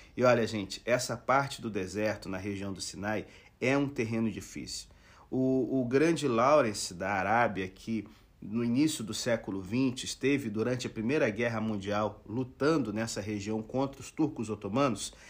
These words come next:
ele descreveu essa parte do deserto como um lugar de desespero e tristeza, mais profundo do que qualquer deserto que havemos cruzado antes. E olha que o Lawrence da Arábia,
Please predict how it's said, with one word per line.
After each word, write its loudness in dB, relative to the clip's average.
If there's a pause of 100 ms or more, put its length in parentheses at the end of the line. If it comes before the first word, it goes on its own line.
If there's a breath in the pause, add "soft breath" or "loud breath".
(160 loud breath)
ele 6
descreveu 0
essa 2
parte 2
do -8
deserto -2
como -4
um -2
lugar 0
de -6
desespero 0
e 2
tristeza, -4 (340 loud breath)
mais 4
profundo 0
do -2
que -4
qualquer 2
deserto 2
que -2
havemos 2
cruzado 2
antes. 2
E -2
olha 2
que -10
o 0
Lawrence 0
da 2
Arábia, -2